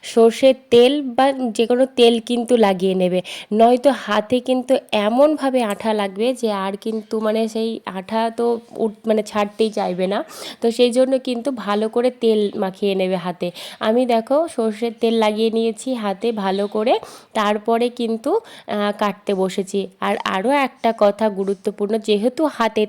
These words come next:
তেল লাগাচ্ছ সেহেতু কিন্তু সাবধানে কাটবে, কারণ হচ্ছে by chance স্লিপ কেটে গেল তাহলেই তো হাতটা কেটে যাবে, সেটা যেন না হয়,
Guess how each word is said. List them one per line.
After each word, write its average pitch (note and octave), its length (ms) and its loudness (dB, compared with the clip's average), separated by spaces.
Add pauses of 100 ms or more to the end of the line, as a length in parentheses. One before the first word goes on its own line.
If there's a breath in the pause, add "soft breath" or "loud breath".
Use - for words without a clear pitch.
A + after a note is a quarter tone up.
তেল A3 180 4
লাগাচ্ছ A3 600 -2 (460 loud breath)
সেহেতু G#3+ 480 2
কিন্তু G#3+ 400 -2
সাবধানে G#3+ 600 0
কাটবে, G3+ 480 -2
কারণ F#3+ 400 0
হচ্ছে A3 380 -2 (360)
by F#3+ 220 2 (100)
chance A#3 200 -2 (100)
স্লিপ A3 300 -2
কেটে A#3 260 0
গেল A3+ 300 0
তাহলেই G#3 460 -2
তো G#3+ 160 -6
হাতটা G3 380 -4
কেটে G3+ 320 -6
যাবে, G#3+ 260 0
সেটা F#3+ 340 -4
যেন G3 220 -2
না G3 260 -2
হয়, E3+ 180 -4